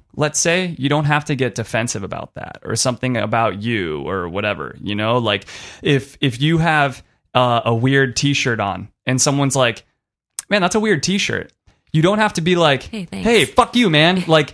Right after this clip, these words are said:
Speaker 1: your response doesn't have to be like, "Hell, well, like, why, why would you say that?" It can just be like, "Yeah, it is weird, huh?"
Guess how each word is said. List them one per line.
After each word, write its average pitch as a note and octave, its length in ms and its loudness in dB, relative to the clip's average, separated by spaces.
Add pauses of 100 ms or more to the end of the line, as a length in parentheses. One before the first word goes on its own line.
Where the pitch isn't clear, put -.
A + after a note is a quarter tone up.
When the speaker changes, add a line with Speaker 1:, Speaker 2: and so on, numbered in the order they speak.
(140)
Speaker 1:
your F3 200 4
response G3+ 460 2
doesn't F#3 280 4
have F3 220 4
to D#3+ 80 0
be F3 340 4
like, C3 280 2
"Hell, G3+ 420 4
well, F3+ 200 2
like, D#3+ 200 2
why, F#3+ 380 4
why E3+ 240 4
would F3+ 100 -2
you E3+ 60 -2
say G3+ 140 2
that?" E3+ 160 0 (160)
It F3 100 4
can F#3 140 2
just F3 180 -2
be G3 80 2
like, F3 220 2 (160)
"Yeah, A3+ 220 4
it F3+ 60 4
is G#3 140 4
weird, B2 220 2
huh?" C3 300 0